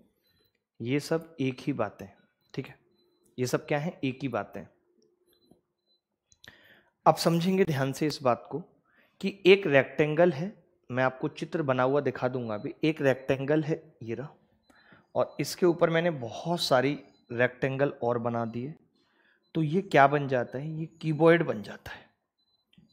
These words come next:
क्या बन जाता है जी, क्यूबॉइड। ये रहा, ये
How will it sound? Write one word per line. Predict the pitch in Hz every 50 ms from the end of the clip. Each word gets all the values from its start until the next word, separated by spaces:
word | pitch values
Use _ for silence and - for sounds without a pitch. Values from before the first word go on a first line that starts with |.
| _ _ _ _ -
क्या | 143 139
बन | 139 147 151 147
जाता | 147 156 151 160 170
है | 175 175
जी, | 175 185 151 - - -
क्यूबॉइड। | - 110 107 107 104 101 - - - _ -
ये | 104 104
रहा, | 104 - - _ _ _ _ _ _ _ - - _ _ _ _ _ _ _ - - - _ _ _ _ -
ये | 117